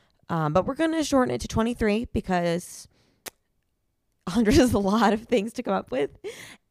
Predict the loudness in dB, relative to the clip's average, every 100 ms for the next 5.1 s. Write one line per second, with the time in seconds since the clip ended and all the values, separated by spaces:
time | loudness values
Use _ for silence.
0 | _ -2 0 2 0 -2 -4 -2 2 2
1 | 2 -2 0 2 2 2 -2 -4 -6 -6
2 | -8 -6 -6 -6 -12 _ _ _ -6 -6
3 | -6 _ _ _ _ _ _ _ -10 -6
4 | -2 0 -2 -6 _ -8 -6 -4 -2 -2